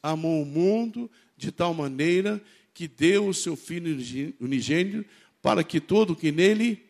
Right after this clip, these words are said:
crê não pereça, mas tenha a vida eterna." Tenha.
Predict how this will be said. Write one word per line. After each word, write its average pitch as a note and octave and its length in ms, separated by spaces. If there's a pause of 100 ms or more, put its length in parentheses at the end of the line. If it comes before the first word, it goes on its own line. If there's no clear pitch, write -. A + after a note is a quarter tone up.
(380)
crê F#3+ 400 (3000)
não D#3 320
pereça, A3 840 (260)
mas D#3 320
tenha F#3 680
a D#3 80
vida F3 220
eterna." D#3 360 (200)
Tenha. G#3+ 420